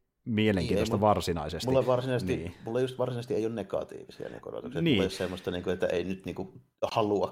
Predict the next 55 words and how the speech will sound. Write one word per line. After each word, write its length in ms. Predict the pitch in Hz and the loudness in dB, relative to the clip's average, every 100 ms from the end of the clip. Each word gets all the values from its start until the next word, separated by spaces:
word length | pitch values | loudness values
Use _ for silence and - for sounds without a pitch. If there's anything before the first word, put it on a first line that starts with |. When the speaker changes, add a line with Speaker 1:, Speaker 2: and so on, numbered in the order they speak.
| - | -4
Speaker 2:
katsoa 380 | 90 - - - | -8 -6 -10 -2
Speaker 1:
Ky-, 160 | 131 - | 0 2
Speaker 2:
tätä. 80 | 143 | 4
Speaker 1:
kyllä, 200 | 175 151 | 4 6
juuri 200 | 156 147 | 4 6
Speaker 2:
Mut 40 | |
Speaker 1:
näin, 80 | 135 | 6
Speaker 2:
ei 60 | |
Speaker 1:
niinkö 200 | 143 135 | 6 6
Speaker 2:
minkään 140 | 143 98 | 4 4
sortin, 300 | 107 95 98 | 0 -2 -4
niinku, 180 | 98 104 | -4 -2
plussalla, 360 | 110 95 87 | -2 -2 -6
siis, 140 | 101 95 | -6 -8
niinku, 160 | 101 - | -8 2
aivan 280 | 120 117 113 | 2 4 0
siis 260 | 98 - | -4 -6
nimenomaan 360 | 113 113 101 101 | -6 -2 -2 0
tasaista 480 | 110 - 87 - 82 | -2 0 -2 -2 -6
viivaa, 360 | 76 76 - | -6 -6 -6
siis 140 | - 62 | -4 0
aivan 260 | 98 107 | 0 0
plus 300 | 107 104 - | -4 -8 -6
miinus 220 | 98 - - | -8 -8 -8
nolla. 140 | - | -2
Speaker 1:
Joo, 220 | 143 139 117 | 4 6 8
joo, 280 | 113 92 | 6 6
ja 140 | 90 117 | 4 4
siis, 180 | 131 135 | 4 2
niinku, 300 | 135 131 110 123 127 | 4 4 6 4 4
ö, 40 | 160 | 2
M 40 | |
C 80 | 214 | 4
on 80 | 196 | 2
mennyt 180 | 160 | 2
siihen 240 | - 151 127 | 0 0 2
pisteeseen, 600 | 143 151 - 110 104 98 | 0 0 4 4 6 4
että 220 | 92 101 | 2 2
niin, 240 | 98 95 82 98 95 | 2 0 2 2 4
ö, 60 | |
vaikka 220 | 110 117 127 | 4 2 0
niitä 320 | 120 113 - | 2 2 2
projekteja 380 | 120 160 - 127 | 0 0 2 0
kattois 760 | 143 160 - 127 101 - - _ | 2 0 2 4 4 0 -10 _
melkein 380 | 120 131 127 110 | 0 2 2 2
yhtä 240 | 127 117 | 0 0
usein 340 | 127 123 127 98 | 0 2 2 2
kuin 200 | 98 113 | 0 2
ennen 300 | 117 117 98 | 4 4 4
vaikkapa, 480 | 95 98 98 90 90 95 | 2 2 2 2 4 2
ö, 40 | |
tota, 200 | 92 95 | 2 0
niin, 140 | 95 92 | 0 0
niin 160 | 95 | 0
Endgamea, 680 | 113 107 - 90 82 80 82 | 2 0 0 -2 0 -2 -4